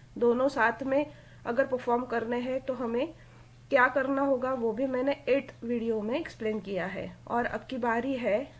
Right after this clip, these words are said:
हमें पढ़ना है कि insertion operation का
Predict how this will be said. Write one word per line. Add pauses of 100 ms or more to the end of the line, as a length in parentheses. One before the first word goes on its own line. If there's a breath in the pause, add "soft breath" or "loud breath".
हमें
पढ़ना
है
कि (840 loud breath)
insertion (140)
operation
का